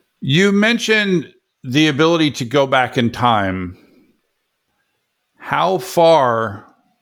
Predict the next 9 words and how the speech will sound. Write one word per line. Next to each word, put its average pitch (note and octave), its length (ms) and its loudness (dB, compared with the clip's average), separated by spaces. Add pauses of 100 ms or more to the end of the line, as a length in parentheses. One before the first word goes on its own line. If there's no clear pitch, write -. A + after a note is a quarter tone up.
(260)
back A#2+ 500 -4
in B2 200 0
time G#2 840 -4 (580)
should C3 480 -4
we A2+ 180 -2
be G#2+ 220 0
able G2+ 260 0
to G2+ 100 -6
go - 420 -4